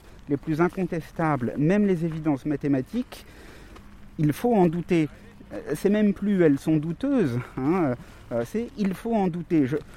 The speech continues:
je sais que je ne peux pas en douter, mais malgré tout, je décide d'en douter. Là, c'est, c'est, c'est, c'est encore un, un, un pas, euh, euh, euh, euh, au-delà même de, de la rationalité. On, on décide de mettre en doute,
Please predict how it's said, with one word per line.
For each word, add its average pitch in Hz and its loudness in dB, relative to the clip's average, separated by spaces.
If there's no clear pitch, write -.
je 151 0
sais 247 -4
que 190 -6
je 196 2
ne 175 4
peux 160 -2
pas 180 -2
en 156 6
douter, 147 -2
mais 196 2
malgré 160 -2
tout, 208 -10
je 160 -4
décide 156 -4
d'en 143 0
douter. 143 -2
Là, 185 -2
c'est, - -8
c'est, - -6
c'est, - -8
c'est - -8
encore 123 -6
un, 120 2
un, 117 0
un 107 -2
pas, 160 -2
euh, 110 -2
euh, 107 -6
euh, 101 -8
euh, 101 -8
au-delà 175 2
même 185 2
de, 131 0
de 131 0
la 127 0
rationalité. 131 0
On, 156 0
on 135 8
décide 190 -2
de 156 0
mettre 156 -2
en 123 -4
doute, 160 -10